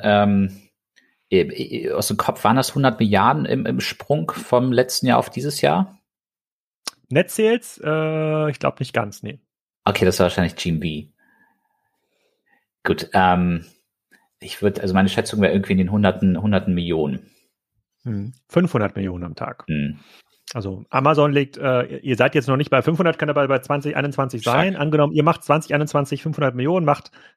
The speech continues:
Speaker 2: wächst Amazon jeden Tag um einen Schaltag oder um
Speaker 1: Ja.
Speaker 2: einen Berlin Brands Group.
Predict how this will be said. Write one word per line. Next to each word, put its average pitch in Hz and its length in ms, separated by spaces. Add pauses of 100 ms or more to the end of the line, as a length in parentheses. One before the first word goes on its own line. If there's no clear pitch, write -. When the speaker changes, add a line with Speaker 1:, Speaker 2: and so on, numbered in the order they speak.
(200)
Speaker 2:
wächst - 280
Amazon 165 500
jeden 151 280
Tag 151 340
um 135 140
einen 135 180
Schaltag 127 560
oder 113 240
um 117 80
Speaker 1:
Ja. - 60
Speaker 2:
einen 123 200
Berlin 123 280
Brands 113 260
Group. 170 180